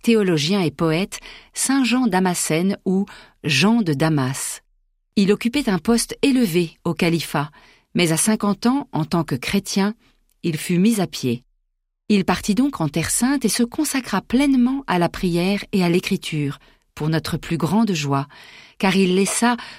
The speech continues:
de très beaux hymnes, justifiera la vénération des icônes et permettra également le culte des saints. C'est à lui notamment que l'on doit le si beau canon de Pâques,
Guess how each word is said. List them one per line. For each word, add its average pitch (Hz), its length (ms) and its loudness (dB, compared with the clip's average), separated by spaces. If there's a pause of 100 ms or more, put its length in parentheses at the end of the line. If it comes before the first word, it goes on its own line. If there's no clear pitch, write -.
de 185 120 0
très - 280 -2
beaux 214 160 4
hymnes, 156 500 0 (280)
justifiera 226 680 0
la 175 100 2
vénération 190 540 0
des 170 260 0
icônes 262 420 0 (380)
et 190 100 4
permettra 254 600 0
également 214 440 2
le 190 120 2
culte 311 400 -2
des 165 140 0
saints. 139 360 -4 (840)
C'est 170 280 -2
à 156 80 2
lui 226 240 4
notamment 185 460 2
que 220 100 -2
l'on 170 180 2
doit 202 320 2 (340)
le 170 140 0
si - 320 -2
beau 240 220 0
canon 190 320 0
de 156 100 0
Pâques, 165 480 -4